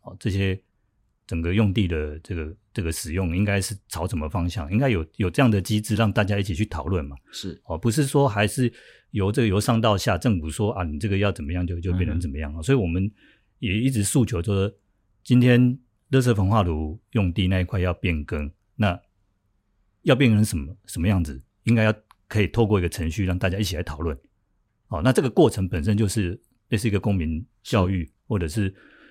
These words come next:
Speaker 2: 呃，让更多民众去，去关心这块土地的，的一种，一种方式嘛。哦，那是不是变成公园或者是湿地公园，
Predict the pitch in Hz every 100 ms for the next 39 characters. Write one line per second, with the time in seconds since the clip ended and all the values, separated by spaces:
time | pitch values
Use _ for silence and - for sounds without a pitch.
0 | _ - 87 80 80 - _ 113 98 92
1 | 110 _ - 101 101 95 82 98 87 98
2 | - - 113 101 98 95 98 98 98 95
3 | 101 - 76 71 87 80 71 76 - _
4 | 90 101 104 73 71 82 110 87 73 90
5 | 92 - 73 67 _ _ _ _ - 73
6 | - _ _ - 117 110 _ _ _ _
7 | _ - 185 143 139 143 160 123 104 90
8 | 92 104 - _ - 120 117 78 71 80
9 | 104 85 101 - 107 92 95 101 78